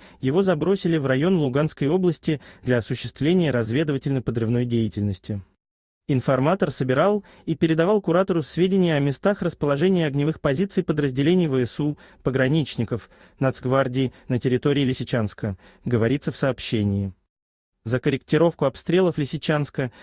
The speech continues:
мужчина получал денежное довольствие от россиян. Во время задержания у него нашли доказательства в виде переписки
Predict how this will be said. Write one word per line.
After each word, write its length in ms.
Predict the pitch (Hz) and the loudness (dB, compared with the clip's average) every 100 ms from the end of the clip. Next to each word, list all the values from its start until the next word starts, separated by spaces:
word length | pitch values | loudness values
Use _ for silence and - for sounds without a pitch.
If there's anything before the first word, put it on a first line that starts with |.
| - | -4
мужчина 400 | 139 127 - 185 | -2 0 2 2
получал 400 | 139 131 - 160 | 2 -2 0 0
денежное 480 | 123 139 151 120 131 | 2 2 2 0 0
довольствие 560 | 127 123 165 - - 127 | 0 2 0 -2 -2 -2
от 100 | 117 | -2
россиян. 640 | 127 - 135 117 101 92 - _ _ _ _ _ _ _ _ _ _ | -4 -2 0 0 0 -4 -10 _ _ _ _ _ _ _ _ _ _
Во 120 | 127 | -2
время 240 | 135 175 180 | 2 4 2
задержания 680 | 165 143 123 151 196 185 156 - - | 2 -2 0 0 2 2 0 -6 -2
у 100 | 147 | 0
него 180 | 151 | 2
нашли 300 | 180 151 - | 2 0 0
доказательства 720 | 175 147 139 175 190 170 - 139 | 0 0 0 0 -2 -4 -2 -2
в 60 | |
виде 340 | 120 120 170 180 | -2 -2 0 0
переписки 680 | 151 135 180 190 - 147 | 0 0 -2 -2 -4 -4